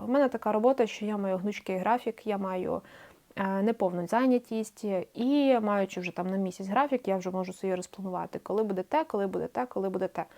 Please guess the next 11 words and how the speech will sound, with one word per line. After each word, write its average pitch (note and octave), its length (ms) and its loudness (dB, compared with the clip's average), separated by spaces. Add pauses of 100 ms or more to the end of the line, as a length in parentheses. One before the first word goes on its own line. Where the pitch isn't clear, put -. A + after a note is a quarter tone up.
(460)
Звичайно, C#4+ 580 4
з B3 40 2
дітьми A#3 540 2
важко G#3+ 340 2
щось F3 180 -10
планувати, A3 520 0
вони G3 200 -2
можуть G3 280 0
боліти. G3 400 -2
Е, A#3+ 40 0 (1040)
але E4+ 500 8